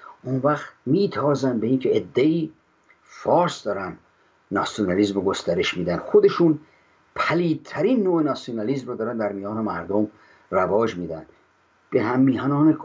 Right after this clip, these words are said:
کرد می‌گن، چون نوشتار ایشون به کردی هم حتماً در آمده، که این فارس یعنی گدا، یعنی یه مشت گدا بودن. این گداها چریختی به قدرت رسیدن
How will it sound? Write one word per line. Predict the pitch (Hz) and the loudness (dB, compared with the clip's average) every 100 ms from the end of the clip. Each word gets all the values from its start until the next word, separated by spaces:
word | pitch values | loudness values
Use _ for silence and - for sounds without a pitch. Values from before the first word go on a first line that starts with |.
| - | -2
کرد | 131 147 | 0 0
می‌گن، | 139 113 123 123 | 0 -4 -2 -2
چون | - - 113 | -4 -4 0
نوشتار | 107 107 - 123 | 4 4 2 0
ایشون | 123 113 117 | 0 -2 -6
به | 113 - | -8 -4
کردی | 98 95 | -2 0
هم | 113 | 0
حتماً | 107 90 110 | 0 0 0
در | 120 120 | 2 2
آمده، | 127 90 82 - _ _ _ _ _ _ _ _ | 2 -2 -8 -16 _ _ _ _ _ _ _ _
که | - | 2
این | 214 294 - - - | 6 6 4 0 -4
فارس | - - - - - | -4 0 0 0 -2
یعنی | - 143 | 0 2
گدا، | 131 104 104 - _ _ - | 2 2 0 -4 _ _ -14
یعنی | - 143 | -2 2
یه | - | 4
مشت | 196 127 | 2 2
گدا | 135 127 151 | 2 4 2
بودن. | 131 95 87 - _ _ _ - | 0 -8 -14 -20 _ _ _ -8
این | 196 | -6
گداها | 143 143 131 175 | -2 2 2 0
چریختی | - 131 131 127 214 | -4 -4 -4 -4 0
به | 214 | 2
قدرت | 156 135 127 120 | 2 2 0 0
رسیدن | 113 - 117 110 107 | -8 -8 -8 -6 -8